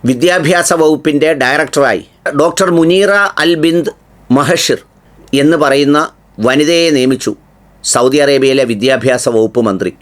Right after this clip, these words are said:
വിദ്യാഭ്യാസ വകുപ്പിൻ്റെ ഈസ്റ്റേൺ പ്രൊവിൻസിൻ്റെ വളരെ നിർണായകമായ എല്ലാ കാര്യങ്ങളും ഇനി നയിക്കുക ഡോക്ടർ മുനീറയാണ്.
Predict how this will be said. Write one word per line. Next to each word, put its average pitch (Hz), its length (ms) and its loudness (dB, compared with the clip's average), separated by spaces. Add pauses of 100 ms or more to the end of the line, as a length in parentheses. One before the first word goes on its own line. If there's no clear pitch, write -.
(460)
വിദ്യാഭ്യാസ 160 520 0
വകുപ്പിൻ്റെ 165 560 2 (540)
ഈസ്റ്റേൺ 185 420 2
പ്രൊവിൻസിൻ്റെ 160 580 0 (580)
വളരെ 151 320 0
നിർണായകമായ 165 760 0 (680)
എല്ലാ 147 260 2
കാര്യങ്ങളും 156 540 0 (160)
ഇനി 147 180 2
നയിക്കുക 143 440 0 (420)
ഡോക്ടർ 139 400 0 (240)
മുനീറയാണ്. 131 640 0